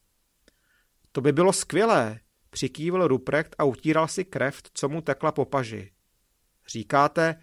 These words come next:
posel z Marienburgu, kdy?" "No, řekla bych kolem čtvrté hlídky, možná o trochu později,"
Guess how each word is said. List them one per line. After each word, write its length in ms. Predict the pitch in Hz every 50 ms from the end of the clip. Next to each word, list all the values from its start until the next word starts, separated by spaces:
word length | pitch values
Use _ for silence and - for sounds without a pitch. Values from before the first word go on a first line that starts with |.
| _ _ _ _
posel 400 | - 135 127 - - 151 151 147
z 80 | 120 131
Marienburgu, 840 | 131 113 110 117 139 185 208 202 185 202 190 180 147 151 143 123
kdy?" 360 | 110 113 139 170 196 214 214 - - _ _ _ _ _ _ _ _ _ _ _ _ _ -
"No, 320 | 185 220 247 262 269 262 262 _ _ _ _ _ _ _ _ -
řekla 300 | 196 226 226 - 240 240
bych 360 | 214 220 226 226 220 220 214
kolem 400 | - - 226 220 220 226 220 208
čtvrté 440 | - - - 185 185 - - 208 208
hlídky, 500 | 196 196 220 208 - - - 151 147 139
možná 400 | 143 165 180 175 196 202 202 202
o 60 | 190
trochu 260 | 185 190 190 190 202
později," 680 | 185 185 180 151 147 143 143 127 113 110 101 104 -